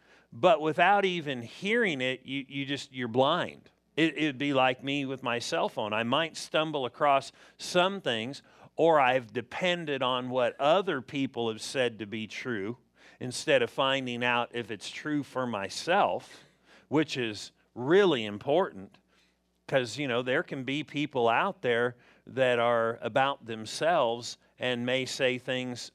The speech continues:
for their own profit, their own belief, or they could be wrong too when I'm talking Bible-wise. And so there's one way and one way only that faith comes, and it is through hearing the Word of God.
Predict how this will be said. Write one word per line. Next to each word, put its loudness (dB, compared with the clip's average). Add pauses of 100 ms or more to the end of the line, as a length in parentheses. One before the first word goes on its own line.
for -6
their 0
own -2
profit, -2
their 0
own 0
belief, -2
or -6
they 0
could -10
be -8
wrong -2
too -10 (640)
when 0
I'm 2
talking 0
Bible-wise. 0 (960)
And -2
so 2 (240)
there's 0
one 2
way 2
and -4
one -2
way 0
only -2
that -2
faith -2
comes, -2
and -4
it -2
is -6 (100)
through 0 (360)
hearing -4 (420)
the -4
Word 0
of -10
God. 0